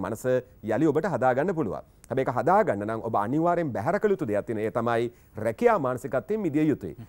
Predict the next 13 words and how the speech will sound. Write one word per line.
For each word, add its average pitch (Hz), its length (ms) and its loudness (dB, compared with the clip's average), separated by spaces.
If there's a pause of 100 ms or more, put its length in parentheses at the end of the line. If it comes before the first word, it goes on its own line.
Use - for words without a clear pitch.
(120)
ඒ - 60 -8
කියන්නේ, 110 240 -2
රස්සාවක් 190 540 0
කරන්න 190 240 -4
ඕනයි 175 300 0
කියලා 165 200 -4
හිතන 147 200 -4
කෙනෙක්, 143 240 -4
ත්‍රිසංක, 113 460 -4 (100)
කවදාවත් 143 920 4 (180)
ව්යාපාරිකයෙක් 147 560 2
වෙන්නේ 170 200 2
නැහැ. 98 260 -4